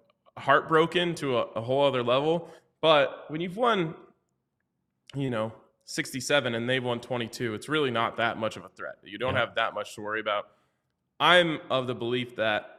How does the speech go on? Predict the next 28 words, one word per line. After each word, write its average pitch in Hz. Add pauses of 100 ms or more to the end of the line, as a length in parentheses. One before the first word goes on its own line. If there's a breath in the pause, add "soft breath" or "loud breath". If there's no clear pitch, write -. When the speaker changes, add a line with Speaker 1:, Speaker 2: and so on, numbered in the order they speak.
(500)
Speaker 1:
I 147
like 135
playing 110
these 113
games. 110
I 117
like 117
playing 110
ones 107
that 104
matter 104
just 101
a 101
little 95
bit 95
more, 95
even 113
if 104
there's 104
more 107 (440)
risk 120
than 110
there 104
is 101
reward 87
for -
you. 62 (1200)
Speaker 2:
Um, 123